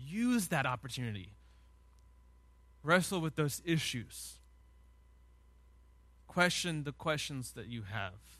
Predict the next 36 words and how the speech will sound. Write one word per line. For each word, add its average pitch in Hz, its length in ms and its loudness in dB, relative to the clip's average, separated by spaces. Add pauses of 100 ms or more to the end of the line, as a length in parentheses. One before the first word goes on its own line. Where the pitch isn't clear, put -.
(1300)
Build 160 340 4
and 139 160 -2
grow 147 240 4
on 131 240 0
the 110 80 -4
things 123 360 -4
that - 120 -14
you 117 180 -6
know 113 260 -2
you 113 200 -8
should 104 260 -10
build 113 320 -4
and 107 200 -6
grow 110 340 -6
upon." 110 480 -10 (960)
Funerals, 185 800 4
he 151 160 2
says, 147 420 0
helps 143 380 -2
us. 95 100 -10
They 127 80 -2
have 123 100 2
lots 139 220 2
of 139 60 -2
value 117 500 -2
for 101 240 -8
us - 260 -8 (520)
if 135 120 -8
we 143 60 -2
seek 143 280 2
to 147 60 -2
be 135 160 4
wise 120 380 2
people. 139 480 -8 (1040)
One, 175 220 6
funerals, 170 760 2